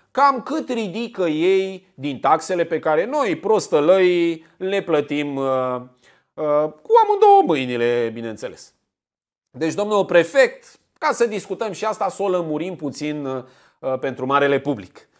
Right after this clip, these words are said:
Pă-, poate este important, poate e important să vă interesați, domnule prefect, da, că nu vă deranjăm, să știți, că noi suntem niște oameni care nu vrem să, nu vrem să vă deranjăm, înțelegem că sunteți un om foarte ocupat.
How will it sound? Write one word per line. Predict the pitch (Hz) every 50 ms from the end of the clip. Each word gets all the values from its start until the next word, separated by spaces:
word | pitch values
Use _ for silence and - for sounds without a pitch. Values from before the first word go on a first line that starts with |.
| _ _ _ _ _ _ -
Pă-, | 214 226 226 226
poate | 233 262 262 262 226
este | 214 220 208 208 214
important, | 202 190 180 147 165 160 143 - - - 202 220 220 208 175 - _ _ _ -
poate | 269 302 - 269
e | 254
important | 247 226 - 220 214 185 - 226 240 233 220
să | - 214
vă | 185 202
interesați, | 202 196 160 - 196 190 175 - 208 214 208 185 160
domnule | 202 190 196 196 190 185
prefect, | 185 190 185 175 180 - 196 190 185 180 - - - _
da, | - 523 494 480 480 466 453
că | 440
nu | 427 381
vă | 339 269
deranjăm, | 294 285 294 302 294 269 214 196 170 156
să | 139 - 180 170
știți, | 156 - 143 135 120
că | - 196
noi | 196 196
suntem | 180 - - 202 190
niște | 190 165 - -
oameni | 190 196 190 190 185
care | 190 196 170
nu | 143
vrem | 131 120 117
să, | 117 - 123 123 120 117 113 - _ _ _
nu | - 160 165
vrem | 165 175 156
să | 156 143
vă | 151 143
deranjăm, | 135 139 135 131 127 123 131 139
înțelegem | 202 247 - - 165 143 131 143 151 165
că | 170 170
sunteți | 160 - 165 156 156 226
un | 202
om | 143 127 143 143 151 _
foarte | _ - 180 160 156 135 -
ocupat. | 196 196 - 415 415 - - 107 120 151 - - _